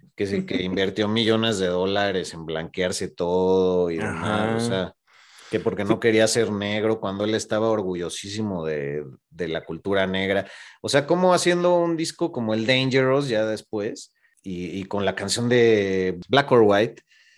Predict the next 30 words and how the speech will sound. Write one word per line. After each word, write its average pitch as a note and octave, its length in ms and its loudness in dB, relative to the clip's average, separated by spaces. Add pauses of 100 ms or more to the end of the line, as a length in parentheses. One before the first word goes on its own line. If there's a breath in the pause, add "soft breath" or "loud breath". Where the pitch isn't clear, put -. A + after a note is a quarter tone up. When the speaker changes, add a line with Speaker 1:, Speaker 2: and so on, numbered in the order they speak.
(240 soft breath)
Speaker 1:
eh, F#2 200 -8
con A2 220 -2
el A2+ 120 2
mensaje A#2+ 480 2
tan A#2 200 0
profundo A2+ 400 -2
y G#2+ 80 -4
también, F#2 640 -8
digo, G2+ 360 -4 (100)
con F#2 160 -4
el G2 180 2
arte A2 340 2
y G2 80 0
la F2+ 200 -2
tecnología F#2 500 -4
que A2 100 -4
usaron G#2+ 300 0
en G2+ 60 -4
ese G#2 180 -2
momento, G#2+ 540 -4 (680 soft breath)
pues C3 200 -2
iba D3+ 140 4
a D#3+ 40 6
estar B2 600 0
mintiendo, C3+ 680 0
güey. F#2+ 440 -2
También A#2 320 -4
su D#3+ 100 -2
mensaje C#3 640 2
era A2 540 0